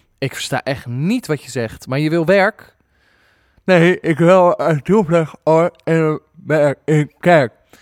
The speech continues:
Ja, je wil vlug werk. Eh, dat kan geregeld worden, je kan het wel schoonmaken hier. Iedereen is toch, eh, opgerot, omdat jij, eh, met zes handen binnenkomt. Mensen denken dat de duivel terug is, man.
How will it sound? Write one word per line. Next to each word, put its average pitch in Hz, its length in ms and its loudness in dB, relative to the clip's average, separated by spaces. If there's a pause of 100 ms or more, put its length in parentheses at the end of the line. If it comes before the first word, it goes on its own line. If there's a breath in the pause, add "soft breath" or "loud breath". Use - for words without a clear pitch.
(280 soft breath)
Ja, 147 100 -4
je 170 140 0
wil 185 140 -2
vlug 196 240 -2
werk. 135 420 -4 (960)
Eh, 147 500 2
dat 143 160 -8
kan 113 120 -10
geregeld 117 260 -10
worden, 147 180 -6
je - 60 -12
kan 123 140 -6
het 107 160 -10
wel 110 140 -8
schoonmaken 160 540 -6
hier. 123 140 -8
Iedereen 127 240 -10
is 123 140 -16
toch, 165 280 -12
eh, 120 180 -6
opgerot, 120 720 -10
omdat 123 240 -12
jij, 113 340 -8
eh, 104 60 -12
met 110 180 -14
zes - 300 -8
handen 123 380 -10 (400 soft breath)
binnenkomt. 160 320 -4
Mensen 185 220 -6
denken 180 240 -4
dat 180 120 -4
de 151 100 -14
duivel 175 380 0
terug 127 280 -6
is, 113 100 -12
man. 147 360 -4